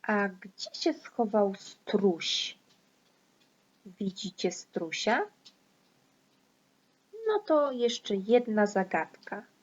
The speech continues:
Gdzie ukrył się ślimak? Musimy go dobrze poszukać. Widzicie go? Bo ja tak.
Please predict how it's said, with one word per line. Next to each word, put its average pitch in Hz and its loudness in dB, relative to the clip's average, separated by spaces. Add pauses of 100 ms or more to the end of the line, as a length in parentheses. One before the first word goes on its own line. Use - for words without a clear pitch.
(800)
Gdzie - -2 (200)
ukrył 208 -2
się 381 -4 (120)
ślimak? 466 -4 (580)
Musimy 269 -4
go 214 -2 (120)
dobrze 370 0
poszukać. - -4 (560)
Widzicie 208 -2
go? 269 2 (140)
Bo 247 8
ja 294 4 (220)
tak. - 2